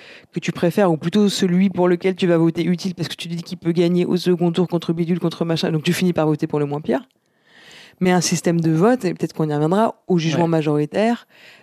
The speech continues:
Speaker 1: euh, qui permet de donner une mention à chacun et chacune des candidates.
Speaker 2: Ouais, justement. Euh, il y a quatre ans, moi, la toute première vidéo sur, euh, sur ma chaîne YouTube, c'était avec, euh, Charlotte Marchandise, du coup, euh, une citoyenne candidate au présidentiel qui avait été élue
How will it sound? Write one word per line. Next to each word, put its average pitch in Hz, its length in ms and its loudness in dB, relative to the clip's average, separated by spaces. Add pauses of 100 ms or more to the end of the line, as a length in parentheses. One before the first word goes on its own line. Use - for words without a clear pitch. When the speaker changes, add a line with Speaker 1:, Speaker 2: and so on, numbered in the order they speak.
Speaker 1:
euh, 190 100 -10
qui 175 100 -6
permet 175 420 2
de 175 120 2
donner 185 640 2 (100)
une 156 140 -2
mention 214 500 0 (460)
à 160 100 -2
chacun 180 380 0
et 190 60 2
chacune 175 260 -2
des 170 100 -2
candidates. 165 480 -6 (240)
Speaker 2:
Ouais, 117 280 -2
justement. 127 440 -4 (300)
Euh, 107 360 2
il 107 60 0
y 107 60 2
a 104 140 2
quatre 135 260 -6
ans, 156 100 2
moi, 135 120 0
la 113 100 2
toute - 220 -12
première 135 260 -2
vidéo 127 260 0
sur, 120 240 -4
euh, 107 360 2
sur 131 120 -6
ma 117 120 0
chaîne 113 180 -4
YouTube, 147 280 -4
c'était 123 360 -2
avec, 107 240 0
euh, 110 280 -2
Charlotte 127 340 -4
Marchandise, 120 420 -2
du 120 80 -8
coup, 143 220 -2 (480)
euh, 110 120 2
une 117 120 0
citoyenne 135 440 0
candidate 127 440 0
au - 20 -4
présidentiel 143 640 -2
qui 120 140 -4
avait 110 140 0
été 123 260 -2
élue 135 260 0